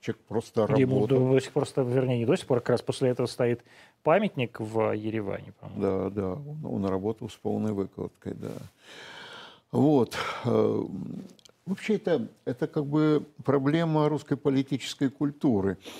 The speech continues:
Speaker 1: Мы все время требуем не-,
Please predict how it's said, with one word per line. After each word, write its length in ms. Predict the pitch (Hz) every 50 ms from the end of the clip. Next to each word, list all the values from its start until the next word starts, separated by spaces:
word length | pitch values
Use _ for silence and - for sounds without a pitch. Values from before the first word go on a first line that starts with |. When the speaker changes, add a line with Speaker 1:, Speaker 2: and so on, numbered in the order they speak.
| - - - _ _ -
Speaker 1:
Мы 400 | - 117 110 110 117 127 135 135
все 220 | 123 - - 131
время 580 | 123 117 131 170 208 196 165 127 101 87 87 87 - _ _ _ _ _
требуем 640 | - - 123 123 123 107 92 90 92 95 90 87 - - - _ _ _ _ _ _ _ _ _ _ _ -
не-, 440 | - 101 107 113 120 127 131 147 143